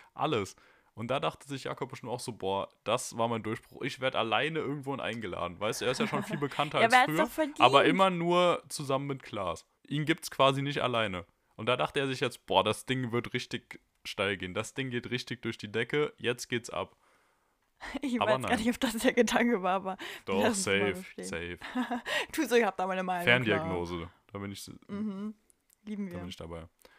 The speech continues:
Speaker 1: Gut, wir sind bei Türchen vier, ach, vierundzwanzig, zweiundzwanzig. Und da würde ich
Speaker 2: Aha.
Speaker 1: mal sagen, wir kommen zum Wetter. Heute am
Speaker 2: Ja.
Speaker 1: vierundzwanzigsten zwölften bleibt es trocken mit,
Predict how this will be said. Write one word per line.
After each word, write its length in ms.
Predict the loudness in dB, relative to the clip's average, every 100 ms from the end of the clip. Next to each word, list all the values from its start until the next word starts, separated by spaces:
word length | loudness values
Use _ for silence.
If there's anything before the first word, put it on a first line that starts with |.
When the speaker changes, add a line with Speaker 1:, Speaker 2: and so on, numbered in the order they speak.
| _ _ _ _ _ _
Speaker 1:
Gut, 320 | 2 2 0 _ -20 -20 _
wir 320 | -14 -2 0 2
sind 360 | 2 0 -6 _ _
bei 200 | 2 2
Türchen 500 | 0 -6 -6 -6 -10
vier, 420 | -6 -4 -4 -6 -10
ach, 180 | -20 -20
vierundzwanzig, 720 | -14 -12 -10 -8 -8 -6 -8
zweiundzwanzig. 920 | -4 0 0 0 -2 -2 0 -2 -4 -8 _ _ _ _ _ _ -10
Und 200 | -4 2
da 160 | 2
würde 140 | 2 -2
ich 60 |
Speaker 2:
Aha. 60 | -2
Speaker 1:
mal 100 | 0
sagen, 400 | 2 0 -2 -10 _ _ _ _ -20 -12
wir 120 | -6 -4
kommen 360 | -4 -6 -8
zum 200 | -8 -2
Wetter. 340 | 0 0 -2 -6 _ _ _ _ -20 -20 -2
Heute 260 | 0 2 2
am 100 | 0
Speaker 2:
Ja. 60 |
Speaker 1:
vierundzwanzigsten 640 | -2 -4 -2 -4 -4 -6 -8
zwölften 400 | -4 -4 -4 -4
bleibt 220 | -4 -4
es 140 | -6 -6
trocken 380 | -6 -4 -4 -4
mit, 160 | -6